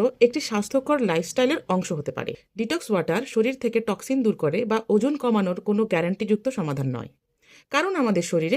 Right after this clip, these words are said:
নিজস্ব ডিটক্সিফিকেশন সিস্টেম রয়েছে। Thanks to liver, kidney, lungs এবং স্কিন, যারা আমাদের শরীরকে ডিটক্সিফাই করার জন্য যথেষ্ট। এর জন্য আলাদা কোনো ম্যাজিক পানীয় বা ডিটক্স ওয়াটারের প্রয়োজন নেই।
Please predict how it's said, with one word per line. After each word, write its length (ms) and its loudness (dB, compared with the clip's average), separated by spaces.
নিজস্ব 240 4
ডিটক্সিফিকেশন 800 0
সিস্টেম 280 -2
রয়েছে। 300 -2
Thanks 300 4
to 60 6
liver, 260 4
kidney, 360 0
lungs 300 2
এবং 120 2
স্কিন, 300 0
যারা 200 4
আমাদের 280 2
শরীরকে 420 2
ডিটক্সিফাই 600 2
করার 340 2
জন্য 120 4
যথেষ্ট। 340 -2
এর 160 0
জন্য 200 2
আলাদা 320 2
কোনো 240 2
ম্যাজিক 280 2
পানীয় 300 2
বা 120 2
ডিটক্স 380 0
ওয়াটারের 440 4
প্রয়োজন 360 4
নেই। 100 -8